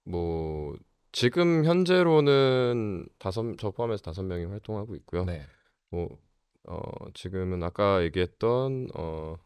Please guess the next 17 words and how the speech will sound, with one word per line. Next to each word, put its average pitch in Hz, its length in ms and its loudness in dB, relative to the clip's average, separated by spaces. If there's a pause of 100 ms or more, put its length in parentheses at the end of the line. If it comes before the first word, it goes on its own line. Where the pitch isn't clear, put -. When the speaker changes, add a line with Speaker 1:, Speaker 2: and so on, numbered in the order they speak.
(260)
Speaker 1:
디와이 95 300 0
님이랑 90 840 -4
한솔 117 280 -2
님이 92 380 0
운영이랑 82 920 -2
기획을 80 380 -6
같이 80 440 -8
하고 87 240 -8
있고요, 78 300 -8
Speaker 2:
네. 85 120 -6
Speaker 1:
저랑. 82 320 -8 (840)
그리고, 80 720 -4 (200)
어, - 200 -14 (220)
진식 95 380 -2
님이랑 95 600 0
양호 82 300 -2
님이 90 1080 -6